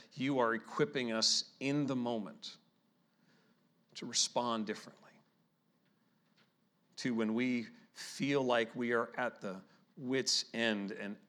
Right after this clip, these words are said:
out of patience, and we've been down this path before, in those moments,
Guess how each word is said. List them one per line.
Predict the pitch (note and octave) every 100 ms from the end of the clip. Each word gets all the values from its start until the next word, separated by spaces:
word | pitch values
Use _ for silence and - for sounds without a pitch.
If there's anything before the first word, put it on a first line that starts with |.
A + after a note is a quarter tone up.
| A2
out | A2+ A#2+
of | A#2 -
patience, | - B2 A2+ G#2 F#2+ G2+ -
and | A2 G#2
we've | G#2 G2+
been | G#2 G2+
down | A2 A#2+ B2
this | B2 A#2
path | - - B2+ - -
before, | - - B2 A2 G2+ - - _
in | A2+ A2+
those | A#2+ C3+ C3+ C#3+
moments, | C3+ B2 F#2 -